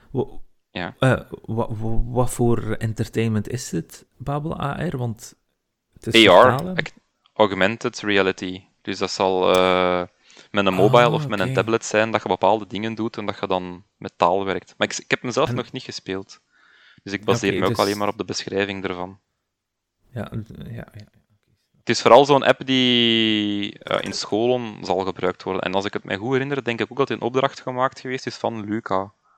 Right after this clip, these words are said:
Speaker 2: Van Luca School of
Speaker 1: Oké.
Speaker 2: Arts.
Speaker 1: <laughs> Mhm.
Speaker 2: Want het is, eh, Thomas Mijnen die daaraan meegewerkt heeft van, eh,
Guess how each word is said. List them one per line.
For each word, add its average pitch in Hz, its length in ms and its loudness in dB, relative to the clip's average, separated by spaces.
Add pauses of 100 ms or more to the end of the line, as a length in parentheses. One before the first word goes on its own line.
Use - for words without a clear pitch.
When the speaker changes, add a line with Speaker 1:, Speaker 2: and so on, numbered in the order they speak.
(280)
Speaker 2:
Van 101 200 -12
Luca 107 300 -4
School 107 300 -12
of 98 100 -4
Speaker 1:
Oké. 98 100 -6
Speaker 2:
Arts. - 300 -16 (200)
Speaker 1:
<laughs> - 680 -16
Mhm. 117 220 -8 (380)
Speaker 2:
Want 98 200 -6
het 104 100 0
is, 95 60 -6
eh, 95 320 6
Thomas 101 520 -2
Mijnen 120 540 0
die 120 120 -4
daaraan 120 260 0
meegewerkt 120 600 -4
heeft 123 380 -6
van, 104 540 -8
eh, 95 280 -2